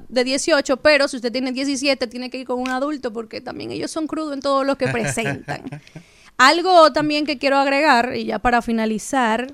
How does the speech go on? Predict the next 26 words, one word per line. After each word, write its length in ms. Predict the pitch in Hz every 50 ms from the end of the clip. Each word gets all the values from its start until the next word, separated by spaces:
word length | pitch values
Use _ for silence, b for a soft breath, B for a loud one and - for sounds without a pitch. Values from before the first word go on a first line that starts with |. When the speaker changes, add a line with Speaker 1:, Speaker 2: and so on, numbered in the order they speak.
| - _
Speaker 1:
permitiéndome 580 | - 233 226 220 202 208 220 233 247 254 247 -
salir 300 | - 240 240 233 240 247
un 60 | 220
poquito 280 | 240 233 233 240 226
del 200 | 233 226 226 214
tema 160 | 247 240 240 233
de 80 | 226
Joaquín 260 | 233 233 226 262 262
Phoenix, 340 | 247 277 262 247 233 - -
pero 220 | - - 233 240 240
que 60 | 254
me 100 | 254 247
pareció 420 | - 254 254 247 226 277 269 285 b b b b b b b b b
súper 480 | - - - - 285 285 240 262 277 269
divertido 500 | 277 262 254 240 233 - 277 269 269 262
e 60 | 269
interesante, 720 | 247 247 254 254 254 - - 247 226 214 214 - - - 240
es 140 | 247 -
que 220 | - - 254 - _ -
en 300 | 247 254 247 262 262 254
Madrid, 500 | 262 254 254 240 262 339 330 294 339 - - - _ _ -
en 160 | 233 226 226
uno 120 | 240 254
de 100 | 254 262
los 260 | 262 247 247 - - -
trenes, 760 | - 240 247 262 262 233 214 - - 311 - - - -